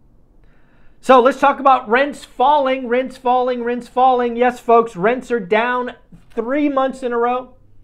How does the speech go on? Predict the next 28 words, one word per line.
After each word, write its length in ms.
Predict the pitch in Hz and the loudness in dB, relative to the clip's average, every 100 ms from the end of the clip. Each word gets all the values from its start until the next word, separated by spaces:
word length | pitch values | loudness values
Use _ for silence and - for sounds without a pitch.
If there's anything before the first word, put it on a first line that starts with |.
| - - - - - | -20 -20 -20 -20 -10
They 140 | 190 | -6
are 80 | 202 | -4
down 320 | 202 208 202 | -4 -4 -8
point 440 | 175 202 214 214 - | -10 -8 -8 -10 -18
seven 400 | - 196 202 180 | -8 -8 -8 -12
eight 260 | 190 190 - | -14 -14 -14
percent. 520 | 175 - 196 196 - | -14 -12 -14 -14 -14
Again, 340 | 156 156 180 170 | -14 -10 -8 -8
let's 140 | 165 | -10
call 240 | - 180 160 | -6 -4 -4
it 120 | 143 | -8
one 240 | 160 170 | -8 -8
percent 380 | 175 170 175 165 - - | -10 -10 -10 -12 -16 -14
between 400 | 160 156 165 160 | -12 -8 -8 -8
friends. 340 | 165 180 180 175 - - | -6 -8 -8 -16 -20 -20
Why 300 | 123 160 202 | -4 0 2
is 180 | 214 202 | 2 -2
this 220 | 208 185 | -4 -6
important? 440 | 175 175 180 117 - - - _ - - _ _ _ _ _ _ _ _ _ _ | -8 -4 -4 -6 -20 -20 -20 _ -20 -20 _ _ _ _ _ _ _ _ _ _
Well, 680 | 131 185 311 139 110 269 339 _ - | -10 0 2 2 -2 -12 -18 _ -14
if 140 | 180 | -10
you 100 | 170 | -8
go 180 | 220 294 | -6 -4
back 280 | 269 254 254 | -2 -4 -8
to 100 | - | -16
C 260 | - 214 | -12 -14
P 180 | 214 208 | -12 -6
I, 380 | 180 107 - 175 | -6 -6 -12 -20